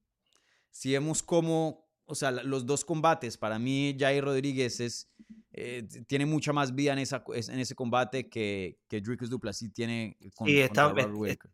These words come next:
Speaker 2: es-, está más probado que du Plessis en la liga, sin duda.
Speaker 1: Cien por ciento.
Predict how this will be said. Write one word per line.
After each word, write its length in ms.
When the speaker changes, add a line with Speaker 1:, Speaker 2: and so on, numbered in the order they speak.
Speaker 2:
es-, 100
está 180
más 160
probado 400
que 300
du 260
Plessis 380
en 80
la 80
liga, 300
sin 200
duda. 140
Speaker 1:
Cien 60
por 80
ciento. 160